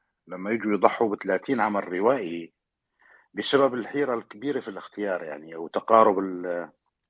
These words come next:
تقارب ال-، ال-، الأعمال الروائية. لكن أت-، أتصور أنه لازم يبذلوا جهد أكبر في ال-، في القائمة القصيرة. إذا كنت تتذكر دكتور نزار ما حدث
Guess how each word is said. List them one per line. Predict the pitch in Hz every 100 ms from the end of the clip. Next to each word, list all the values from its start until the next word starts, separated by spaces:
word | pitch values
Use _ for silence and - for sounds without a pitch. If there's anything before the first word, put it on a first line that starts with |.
| _ _ _ _ - _ _ _ _ _ _ _ -
تقارب | 95 117 117 98
ال-، | 101 98 90 95 82
ال-، | 92 85
الأعمال | 90 87 104 110 95
الروائية. | 82 85 87 90 85 80 - _ _ _ 98
لكن | 110 151 147 147 131
أت-، | - 143 143
أتصور | - 185 180 156
أنه | 147 147 143
لازم | 143 139 151
يبذلوا | 151 135 131
جهد | 131 123 110
أكبر | 120 110 104
في | -
ال-، | 92 92 95 90 90 82 90 - - - -
في | -
القائمة | 101 - 147 127 113
القصيرة. | 107 - 175 123 92 104 _ _ _ _ _ _ -
إذا | 113 127
كنت | 175 170
تتذكر | 147 131 147 175 123 101
دكتور | 90 - 123 98
نزار | 98 135 107 82 -
ما | 110
حدث | - 147 143